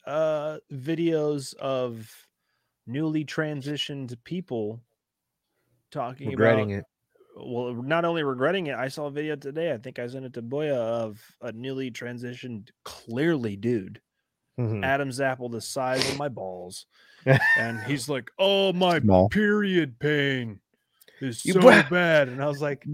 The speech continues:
Speaker 2: Dude.
Speaker 1: n-, 'cause, 'cause my wife goes, "But he doesn't have a uterus." And so I
Speaker 2: No.
Speaker 1: go, "See, I don't know what that is, 'cause we talked about that earlier.
Speaker 2: No,
Speaker 1: I don't know what
Speaker 2: he's
Speaker 1: that is.
Speaker 2: got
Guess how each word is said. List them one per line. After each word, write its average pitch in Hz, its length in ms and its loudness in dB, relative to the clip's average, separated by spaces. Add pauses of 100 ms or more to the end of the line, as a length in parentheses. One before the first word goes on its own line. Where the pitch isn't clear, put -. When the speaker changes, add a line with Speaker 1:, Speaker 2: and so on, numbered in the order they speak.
(120)
Speaker 2:
Dude. 170 600 12 (360)
Speaker 1:
n-, 165 100 -6 (120)
'cause, 175 340 2
'cause 190 160 2
my 202 120 2
wife 214 360 0
goes, 156 420 0 (960)
"But 123 80 -20
he - 140 -14
doesn't 170 220 -10
have 135 180 -12
a 107 40 -10
uterus." 120 680 -8 (100)
And 156 100 2
so 180 100 8
I 220 60 8
Speaker 2:
No. 220 300 12 (120)
Speaker 1:
go, 82 120 0
"See, 208 240 -2
I 175 120 4
don't 220 100 2
know 202 80 2
what 165 100 0
that 147 140 2
is, 196 340 0
'cause - 200 -14
we 127 100 -8
talked 147 240 -2
about 120 160 -4
that 110 100 -4
earlier. 156 380 0
Speaker 2:
No, 123 100 6
Speaker 1:
I 104 60 4
don't 98 300 -4
know 208 80 -4
what 135 40 -2
Speaker 2:
he's 117 140 -2
Speaker 1:
that 113 220 8
is. - 20 -4
Speaker 2:
got - 40 -6